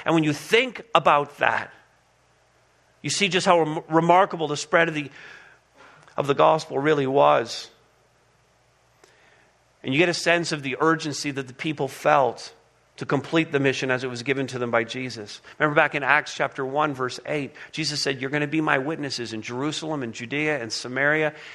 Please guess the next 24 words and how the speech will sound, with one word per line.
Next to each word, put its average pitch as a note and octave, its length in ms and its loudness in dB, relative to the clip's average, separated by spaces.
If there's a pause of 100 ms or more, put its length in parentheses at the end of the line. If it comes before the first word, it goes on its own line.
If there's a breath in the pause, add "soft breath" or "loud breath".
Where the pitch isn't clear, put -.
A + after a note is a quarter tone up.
(160 loud breath)
and - 80 -12
to - 80 -10
the B2 180 -8
end E3 200 -2
of D#3 60 -8
the D3+ 120 -4
earth." B2 320 -8 (1300 loud breath)
And - 80 -2
the F3 60 6
remarkable F#3 420 4
thing A3 200 -2
about G3 220 2
that D3+ 180 4
is D3 100 -6
they F3 140 0
didn't C4 180 -6
know F3 80 0
where F3 140 2
the E3 120 2
end F3 120 0
of E3+ 60 0
the E3 100 0
earth E3+ 160 -4
was. F3 420 -4